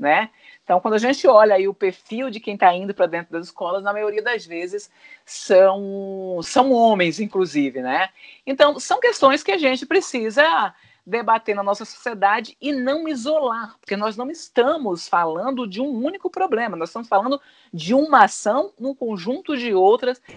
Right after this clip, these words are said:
que tem a ver com perpetuar essa lógica hierárquica,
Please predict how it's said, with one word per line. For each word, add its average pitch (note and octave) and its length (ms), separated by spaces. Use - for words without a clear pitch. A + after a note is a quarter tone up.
que A#3 100
tem A#3+ 220
a G3 120
ver F3+ 380
com A3 300
perpetuar A3+ 1040
essa G3+ 340
lógica F#3 880
hierárquica, D#3 1200